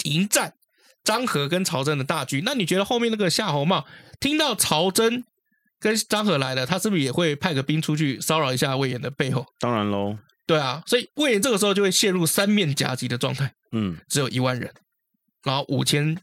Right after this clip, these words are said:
Speaker 1: 是精兵，五千运粮的。
Speaker 2: 嗯。
Speaker 1: 然后还要分兵去守其他的路，你觉得有可能吗？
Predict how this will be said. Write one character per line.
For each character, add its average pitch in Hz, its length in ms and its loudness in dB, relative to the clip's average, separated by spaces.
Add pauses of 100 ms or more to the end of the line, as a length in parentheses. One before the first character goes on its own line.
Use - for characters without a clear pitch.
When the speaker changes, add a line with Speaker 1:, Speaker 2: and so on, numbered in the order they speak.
(120)
Speaker 1:
是 - 120 -2
精 131 240 0
兵， 127 200 -2
五 123 100 -6
千 135 180 0
运 139 140 0
粮 117 140 -10
的。 - 120 -20 (300)
Speaker 2:
嗯。 92 220 -6 (180)
Speaker 1:
然 135 100 -2
后 127 40 2
还 135 80 0
要 147 100 0
分 143 220 0
兵 139 200 0
去 147 120 0
守 123 120 0
其 131 160 -4
他 127 140 0
的 120 80 -4
路， 131 160 -4 (480)
你 139 60 -2
觉 135 100 2
得 131 60 2
有 135 80 0
可 131 160 -2
能 123 100 -4
吗？ 123 160 -4